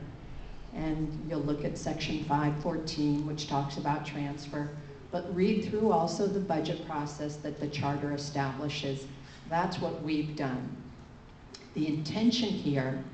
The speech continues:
as much as it, it kills me to say it, is to find ways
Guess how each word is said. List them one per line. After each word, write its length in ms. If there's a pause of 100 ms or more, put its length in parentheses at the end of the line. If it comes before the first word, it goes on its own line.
(520)
as 160
much 240
as 180
it, 260
it 200
kills 480
me 80
to 120
say 380
it, 160 (800)
is 220
to 120 (220)
find 580 (160)
ways 640